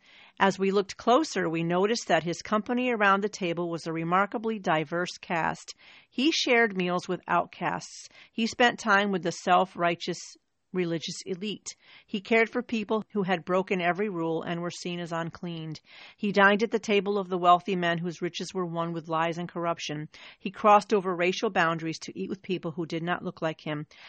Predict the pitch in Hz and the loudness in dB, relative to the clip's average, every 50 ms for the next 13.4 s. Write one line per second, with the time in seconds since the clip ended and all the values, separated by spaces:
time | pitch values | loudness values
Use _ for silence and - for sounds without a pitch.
0 | - - _ - 277 302 277 247 269 254 240 233 240 202 - - 208 226 226 247 | -20 -16 _ -2 0 2 4 8 8 8 8 8 4 0 2 4 4 6 6 4
1 | 214 175 160 160 - - 160 175 156 - - 175 165 160 165 165 156 - - - | 2 0 -2 -4 -4 -6 -6 -6 -6 -4 -2 -2 -2 -2 -2 -4 -4 -6 -10 -20
2 | - - - _ - 175 170 180 190 202 220 233 226 - - - 214 196 190 - | -20 -20 -20 _ -6 0 2 6 8 8 8 6 4 0 0 2 2 2 2 0
3 | - 185 170 165 165 156 - _ - - - - - - 190 190 190 165 165 185 | -6 -6 -4 -4 -6 -8 -10 _ -20 -20 -12 -2 2 4 6 6 4 4 2 4
4 | 185 202 226 226 190 180 - - 180 175 - - - - 175 165 - - - 185 | 4 6 8 8 8 6 6 4 2 0 0 -2 -2 -2 -2 -2 -2 -6 -6 -4
5 | 170 170 170 - - 156 160 - - 208 208 202 196 196 190 190 - _ - - | -4 -4 -4 -6 -6 -6 -8 -4 0 4 6 6 6 6 4 0 -6 _ -20 -20
6 | - - - - _ _ _ _ _ _ _ _ _ _ _ _ _ _ _ _ | -20 -20 -20 -20 _ _ _ _ _ _ _ _ _ _ _ _ _ _ _ _
7 | _ _ _ _ - - - 190 202 - 254 226 - - _ _ - 208 190 - | _ _ _ _ -6 2 8 8 8 8 8 4 0 -12 _ _ -18 -8 2 4
8 | 214 208 208 - 202 190 180 180 190 196 208 185 185 170 170 170 175 175 175 180 | 6 6 6 4 0 0 2 2 2 0 0 0 0 0 2 2 2 2 4 2
9 | 180 180 - - - 175 160 - - - 185 180 190 - - 254 254 269 262 254 | 2 2 0 -4 -4 -4 -4 -4 -4 -4 -2 -2 -2 -2 -2 -2 -2 -2 -2 -4
10 | - _ _ _ _ _ _ _ _ - - 175 180 - 208 220 233 226 226 220 | -8 _ _ _ _ _ _ _ _ -12 -10 -8 -6 -2 0 2 2 2 -2 -6
11 | - - _ _ - - 214 208 226 226 196 196 196 202 208 226 202 196 214 165 | -8 -14 _ _ -14 -6 0 2 2 4 4 6 8 8 8 8 6 4 2 8
12 | 202 190 196 220 220 240 226 160 165 160 165 160 - 190 185 - 196 - - 196 | 10 10 10 8 6 4 0 0 0 -2 -2 0 0 -2 -2 -2 -6 0 4 4
13 | 196 196 196 - 175 165 160 | 4 4 4 0 -4 -4 -4